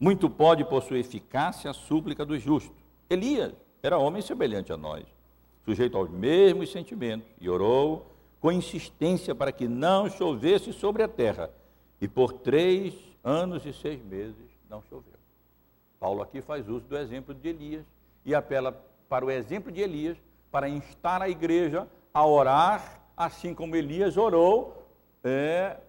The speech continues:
crendo na eficácia da oração daqueles que fazem parte do povo da aliança, da comunidade do pacto da graça.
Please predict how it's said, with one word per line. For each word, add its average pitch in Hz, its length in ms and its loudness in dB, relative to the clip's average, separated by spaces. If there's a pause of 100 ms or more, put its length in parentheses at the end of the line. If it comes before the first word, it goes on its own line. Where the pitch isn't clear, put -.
(320)
crendo 190 600 2 (240)
na 143 120 0
eficácia 175 920 -4 (480)
da 156 120 -2
oração 175 720 -4 (340)
daqueles 151 460 -10
que - 120 -18
fazem 147 320 -10
parte 117 540 -12 (720)
do 107 120 -14
povo 110 480 -8 (140)
da 135 60 -12
aliança, 143 400 -14
da 90 100 -14
comunidade 101 540 -14
do 107 320 -14 (200)
pacto 107 560 -18 (280)
da 156 100 -14
graça. 110 440 -16